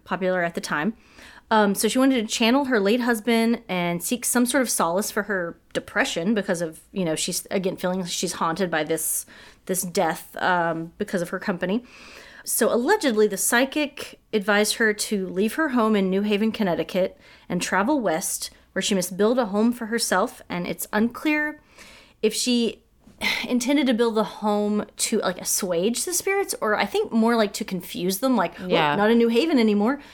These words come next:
Speaker 1: Now I'm, uh, in California."
Speaker 2: Mm-hmm.
Speaker 1: So in eighteen eighty-four, she purchases,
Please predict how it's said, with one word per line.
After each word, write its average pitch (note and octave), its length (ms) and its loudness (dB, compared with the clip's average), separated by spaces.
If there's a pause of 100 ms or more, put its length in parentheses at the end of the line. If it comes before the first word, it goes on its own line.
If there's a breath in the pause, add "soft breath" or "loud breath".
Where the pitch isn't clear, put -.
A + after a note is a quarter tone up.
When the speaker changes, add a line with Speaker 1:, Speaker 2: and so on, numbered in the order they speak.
(120)
Speaker 1:
Now G#3+ 240 4
I'm, G#3 320 4
uh, G3+ 140 4
in A3+ 180 4
California." D4+ 480 2
Speaker 2:
Mm-hmm. A#3 500 2 (800)
Speaker 1:
So - 160 2
in A#3 80 4
eighteen B3+ 260 2
eighty-four, B3+ 640 0 (180 loud breath)
she - 180 -2
purchases, A3 640 0